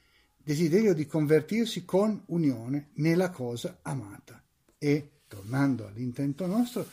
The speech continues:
dirò che prima quel conoscimento debba essere di Dio, secondo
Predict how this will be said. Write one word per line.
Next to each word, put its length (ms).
dirò 400
che 200
prima 540
quel 160
conoscimento 1040
debba 280
essere 340
di 140
Dio, 380
secondo 760